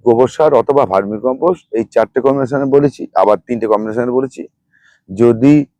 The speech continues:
চার বস্তা করেন, তাহলে চারশো গ্রাম আপনারা সিঙ্গেল সুপার ফসফেট দেবেন, আর যদি তিন বস্তা করেন, তিনশো গ্রাম সিঙ্গেল সুপার ফসফেট করবেন। মানে, আমি বলছি, সিংডার, মাটি, বালি,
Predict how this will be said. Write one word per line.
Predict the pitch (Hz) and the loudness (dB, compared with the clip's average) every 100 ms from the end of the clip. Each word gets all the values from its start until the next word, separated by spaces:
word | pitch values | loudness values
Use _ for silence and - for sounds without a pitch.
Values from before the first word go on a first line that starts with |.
| - | -2
চার | 123 117 | 2 2
বস্তা | 123 139 - 147 | 2 -2 0 -2
করেন, | 135 147 143 | 0 -2 -2
তাহলে | 123 - | -6 -4
চারশো | 110 110 139 | -4 -4 -2
গ্রাম | 151 156 156 | 0 0 0
আপনারা | 147 151 151 143 | 0 2 2 0
সিঙ্গেল | - 135 135 | -4 -8 -6
সুপার | 135 143 143 | -4 -2 -2
ফসফেট | 143 - 147 | -4 -4 -4
দেবেন, | 156 170 _ _ _ _ _ _ _ _ _ _ _ _ _ _ _ _ _ | -4 -4 _ _ _ _ _ _ _ _ _ _ _ _ _ _ _ _ _
আর | - 87 101 | -2 0 0
যদি | 110 123 131 | -2 -4 -4
তিন | 135 147 | -4 -2
বস্তা | 143 139 156 | 0 0 0
করেন, | 165 165 | 0 0
তিনশো | 104 98 110 | -6 -6 -2
গ্রাম | 147 | -2
সিঙ্গেল | 143 120 110 | -2 -4 -8
সুপার | - 95 - | -4 -6 -6
ফসফেট | 78 - 82 | -14 -12 -14
করবেন। | - 76 - - _ - | -12 -14 -14 -20 _ -6
মানে, | 95 | -2
আমি | 90 90 117 120 - - | 0 0 0 -2 -6 -4
বলছি, | 113 107 - 151 156 - _ _ | -2 -2 0 0 0 -2 _ _
সিংডার, | - - 135 143 143 156 156 - _ _ _ - | -16 -4 0 2 4 4 4 0 _ _ _ -8
মাটি, | 107 113 - - 147 147 | -4 -4 -6 -6 -2 0
বালি, | 123 117 123 151 | 2 2 2 0